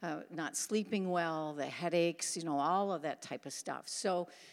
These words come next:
you know, I received the headache one. I had two nights of just beautiful sleep. It was lovely. And, you know, so I, I, I, I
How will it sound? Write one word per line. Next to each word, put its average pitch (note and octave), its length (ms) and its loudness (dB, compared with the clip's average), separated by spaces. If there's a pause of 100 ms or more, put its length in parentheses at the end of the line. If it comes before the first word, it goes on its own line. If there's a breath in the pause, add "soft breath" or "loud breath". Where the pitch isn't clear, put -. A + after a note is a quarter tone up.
(120)
you F#3+ 80 -4
know, F3 80 2
I D#3 60 6
received G#3+ 480 0
the G#3 100 4
headache E3+ 400 0
one. D3+ 300 0
I D#3 160 -2
had C#3+ 240 -8
two G#3+ 240 -6
nights D3+ 400 -4
of C3+ 80 -12
just - 280 -10
beautiful C#3 480 -6
sleep. B2 440 -6
It C#3 100 -4
was C3 220 -6
lovely. B2+ 480 -2 (580 loud breath)
And, F#3+ 400 0
you G#3+ 180 -4
know, G3 200 -4
so G#3 260 -2
I, F#3 300 0 (140)
I, F3 100 -8 (1200)
I, E3 40 -10
I D3 140 -10